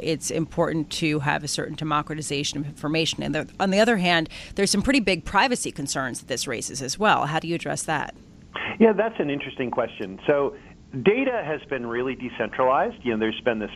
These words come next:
Speaker 2: proliferation of lots of, like, spreadsheet tools and workbook tools and, and things that people carry around on their, on their laptops. And that's a big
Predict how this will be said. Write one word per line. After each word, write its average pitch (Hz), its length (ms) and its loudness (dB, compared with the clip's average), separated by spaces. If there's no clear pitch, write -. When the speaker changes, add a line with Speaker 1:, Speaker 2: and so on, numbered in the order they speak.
Speaker 2:
proliferation 110 720 0
of 90 100 -4
lots 104 300 4
of, 95 120 -8
like, 95 200 2
spreadsheet 110 500 0
tools 98 420 0
and 95 120 -6
workbook 107 600 2
tools 92 480 0
and, 92 160 -2
and 110 200 2
things 131 240 2
that 113 160 -4
people 123 260 -2
carry 110 320 2
around 101 300 0
on 98 160 -2
their, 92 280 -2
on 101 120 2
their 98 120 0
laptops. 107 540 2
And 135 80 0
that's 170 160 0
a 165 60 2
big 143 260 -2